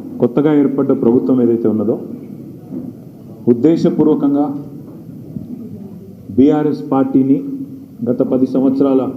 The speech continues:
కేసీఆర్ గారి నాయకత్వంలోని పరిపాలనను బదనాం చేసే విధంగా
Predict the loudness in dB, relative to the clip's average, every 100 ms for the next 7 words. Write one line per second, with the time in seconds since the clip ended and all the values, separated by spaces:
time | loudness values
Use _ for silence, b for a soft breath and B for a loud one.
0 | -10 -12 -12 -14 -18 -20 -20 -20 -18 -14
1 | -12 -12 -12 -14 -16 2 4 4 4 4
2 | 4 2 4 2 0 -6 -6 0 2 2
3 | 2 2 4 2 2 2 2 2 2 2
4 | 0 -4 -8 -12 -14 -16 -16 -16 -14 -14
5 | -14 -16 -16 -18 -18 -12 -2 2 4 4
6 | 4 4 2 2 2 2 2 0